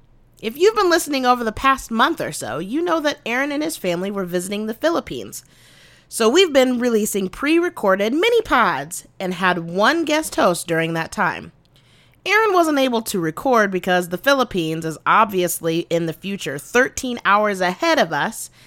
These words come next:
in the U S A. So Aaron thought that trying to record simultaneously from two different points in the space-time continuum might disrupt our nanoparticles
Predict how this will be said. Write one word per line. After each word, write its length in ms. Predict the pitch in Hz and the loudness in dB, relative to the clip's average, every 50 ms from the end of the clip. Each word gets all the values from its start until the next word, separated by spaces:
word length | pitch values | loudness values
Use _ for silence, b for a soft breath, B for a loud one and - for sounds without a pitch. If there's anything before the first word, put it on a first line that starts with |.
| b b b - | b b b -8
in 120 | 139 151 | -6 -6
the 60 | 147 143 | -4 -4
U 160 | 139 143 135 | -4 -4 -4
S 180 | 143 160 - 220 | -4 -4 -2 0
A. 380 | 226 226 214 180 151 143 139 b b b b b b b b | 2 2 2 0 -4 -8 -12 b b b b b b b b
So 240 | - - 190 - - - | 0 0 2 2 2 2
Aaron 360 | 320 381 415 415 381 339 302 | 2 4 6 6 6 4 0
thought 480 | - - 208 190 180 175 196 - - - | 0 2 4 4 4 4 2 0 -2 -2
that 160 | 185 180 - | -2 -2 -2
trying 360 | - - 262 277 294 311 330 | 0 2 2 4 4 2 0
to 80 | - 349 | -2 0
record 560 | 320 311 311 - - 208 196 190 185 185 190 - | -2 -2 -2 -4 -2 0 2 2 2 2 0 -4
simultaneously 1400 | - - - 339 349 381 403 392 392 415 392 - 302 269 247 233 202 185 180 175 - - 165 160 156 160 170 | -6 0 2 4 4 4 4 2 0 -2 0 -2 -2 0 0 0 -2 -2 -2 -4 -4 -4 -2 -2 0 -2 -2
from 300 | 185 - - 165 160 160 | -4 -6 -6 -6 -6 -6
two 320 | - - - 320 349 381 370 | -8 -6 -2 2 2 2 2
different 400 | 339 339 339 339 349 311 285 - | 2 0 0 0 -2 -2 -4 -4
points 360 | - 262 233 214 208 214 - - | -4 -4 -2 -2 -4 -6 -6 -6
in 180 | 170 170 165 | -6 -6 -6
the 80 | 160 151 | -6 -6
space-time 960 | - - - - - 285 302 320 311 - - - - - 294 302 311 311 311 | -6 -8 -8 -2 2 2 2 2 0 -4 -8 -2 2 4 4 4 4 0 -2
continuum 800 | - - 285 226 - - 415 403 381 330 240 196 180 170 175 185 b b b b b b b b b - | -4 -6 -4 -4 -2 -2 0 2 4 4 4 4 4 2 -2 -4 b b b b b b b b b -10
might 680 | 226 220 226 247 277 302 330 370 403 415 427 427 453 440 _ - | -8 -6 -4 -4 -4 -4 -4 -4 -4 -4 -4 -4 -6 -8 _ -6
disrupt 560 | 349 349 339 - - 294 277 294 - - - - | -6 -4 -4 -4 -2 -2 -2 -2 -2 -8 -6 0
our 460 | - 233 220 208 208 202 196 185 b b b b b b b b | 2 4 4 4 4 4 2 0 b b b b b b b b
nanoparticles 1300 | - 175 190 202 214 240 262 269 247 208 196 202 - - 180 175 165 165 - - 170 165 170 190 220 226 | -10 -6 -2 2 2 4 4 4 4 2 2 0 0 0 2 2 2 0 -2 -2 -2 0 0 0 -2 -4